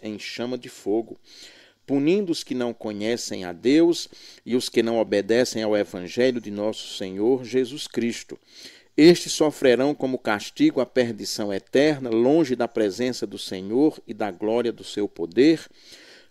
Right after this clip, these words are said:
quando naquele dia ele vier para ser glorificado nos seus santos e admirado em todos os que houverem crido, pois crestes em nosso testemunho." Agora sim, o texto que nós vamos meditar.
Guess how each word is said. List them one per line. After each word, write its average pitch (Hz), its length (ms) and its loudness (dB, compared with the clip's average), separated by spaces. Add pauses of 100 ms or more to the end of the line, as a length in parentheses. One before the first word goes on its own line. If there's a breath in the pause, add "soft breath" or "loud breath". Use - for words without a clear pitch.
quando 160 340 6
naquele 120 420 0
dia 143 460 2
ele 135 200 4
vier 127 340 6
para 131 220 0
ser 120 320 0
glorificado 117 800 0
nos 107 220 -6
seus 95 260 -2
santos 147 540 -2
e 131 60 0
admirado 113 640 -2
em 107 80 -8
todos 131 420 -2
os 123 160 -12
que 117 320 -4 (100)
houverem 113 640 -2 (120)
crido, 110 440 -6 (160)
pois 98 280 -4
crestes 151 680 0
em 110 140 -6
nosso 107 400 -4
testemunho." 117 640 -8 (880 soft breath)
Agora 117 260 4
sim, 110 280 -4
o 120 60 -4
texto - 380 -2
que - 80 -16
nós 110 180 -6
vamos 104 280 -10
meditar. 104 580 -8